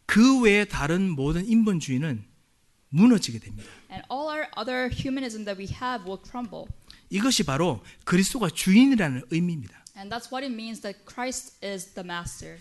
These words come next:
Speaker 1: 십칠 절 한번 보시겠습니까?
Speaker 2: Can we look at verse seventeen?
Speaker 1: "또한 그가 만물보다 먼저 계시고 만물이 그 안에 함께 섰느니라"라고 했습니다.
Speaker 2: It says, "He is before all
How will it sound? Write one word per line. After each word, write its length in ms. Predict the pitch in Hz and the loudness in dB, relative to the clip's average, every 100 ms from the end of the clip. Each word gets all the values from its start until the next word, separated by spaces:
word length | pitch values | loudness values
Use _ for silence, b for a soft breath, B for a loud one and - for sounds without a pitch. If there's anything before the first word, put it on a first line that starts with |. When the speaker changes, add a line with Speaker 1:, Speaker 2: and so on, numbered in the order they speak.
| B B B | B B B
Speaker 1:
십칠 440 | - 339 330 330 | -2 -2 0 -2
절 140 | 311 302 | 0 2
한번 200 | 240 190 | 4 2
보시겠습니까? 760 | 156 165 151 - 120 135 208 254 | 0 -2 -2 -2 -2 0 0 0
Speaker 2:
Can 120 | 220 | -6
we 40 | |
look 160 | 214 233 | -8 -10
at 80 | 220 | -8
verse 220 | 196 - | -10 -10
seventeen? 500 | 190 196 190 185 254 | -12 -14 -16 -14 -4
Speaker 1:
"또한 400 | 254 247 247 240 | 2 8 8 8
그가 300 | 220 208 180 | 6 6 4
만물보다 720 | 139 160 247 302 254 233 226 | 6 10 10 10 6 4 4
먼저 340 | 139 156 202 | 4 6 6
계시고 580 | 185 160 151 160 254 277 | 4 2 0 2 2 0
만물이 600 | 135 135 156 214 262 214 | -2 4 8 8 8 4
그 180 | - 190 | 4 4
안에 200 | 202 240 | 6 6
함께 500 | 214 - 294 - 277 | 6 4 2 2 0
섰느니라"라고 800 | 240 285 285 269 202 131 113 113 | 0 0 2 4 2 -2 -8 -14
했습니다. 460 | 101 - 110 120 104 | -14 -14 -12 -14 -14
Speaker 2:
It 60 | 190 | -10
says, 320 | 226 220 - | -10 -10 -10
"He 60 | 277 | -10
is 120 | 269 | -8
before 380 | 269 - 247 269 | -10 -6 -6 -4
all 180 | 214 | -6